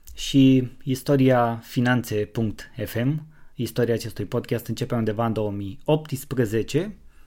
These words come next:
și undeva în, uh, februarie, la mijlocul lui februarie, cred, când, uh, m-am hotărât să încep la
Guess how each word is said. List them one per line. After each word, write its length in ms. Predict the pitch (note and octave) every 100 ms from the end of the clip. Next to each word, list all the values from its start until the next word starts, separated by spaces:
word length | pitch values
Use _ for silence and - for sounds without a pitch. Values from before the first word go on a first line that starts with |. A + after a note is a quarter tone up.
| - - - - - - - - -
și 420 | - - - C#3+ - -
undeva 480 | D3+ C3 B2+ B2 C#3
în, 220 | C#3 C3+
uh, 440 | C3+ C3+ C3 C3
februarie, 600 | B2+ E3+ A#2+ F2+ G#2+ D3 D3+
la 80 | C3
mijlocul 340 | B2 A#2+ A#2+
lui 100 | G#2+
februarie, 440 | A#2 G#2+ A2+ F#2
cred, 380 | F2+ - A#3 - - - - - - - -
când, 240 | - D#3+ D3+
uh, 140 | D3+
m-am 240 | C#3+ C#3+ C3+
hotărât 380 | C3+ C3+ B2+ C#3
să 340 | - B2 A#2+ A2 -
încep 400 | A2 G#2+ A#2+ -
la 360 | A2+ G2+ G2